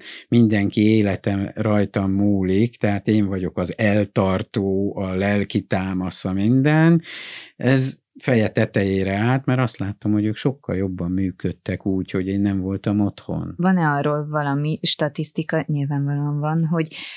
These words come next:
Speaker 2: hogy bizonyos társadalmi közegekben hogyan változik a, a beismerésnek a gyakorisága, vagy korai be-, beismerés, illetve az, hogy a felépülés az hogyan,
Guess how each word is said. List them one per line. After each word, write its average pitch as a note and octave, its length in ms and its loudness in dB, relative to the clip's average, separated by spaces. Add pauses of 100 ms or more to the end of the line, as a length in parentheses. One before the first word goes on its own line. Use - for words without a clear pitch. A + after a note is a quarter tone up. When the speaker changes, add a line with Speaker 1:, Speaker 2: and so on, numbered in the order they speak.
(160)
Speaker 2:
hogy D#3 140 0
bizonyos D#3+ 540 0
társadalmi D3 1600 -2 (120)
közegekben D#3 800 0
hogyan D#3 320 -2
változik C#3+ 600 -2
a, D3+ 280 0
a - 80 -2
beismerésnek F3 1200 0
a F#3+ 60 0
gyakorisága, F#3+ 1120 -2 (360)
vagy D#3 200 -2
korai E3 400 2
be-, F#3 260 0
beismerés, F#3 880 0
illetve E3+ 540 0
az, E3 220 0
hogy D3+ 240 -2 (340)
a E3+ 100 0
felépülés D3 840 0
az D#3 200 -4
hogyan, C#3+ 560 -2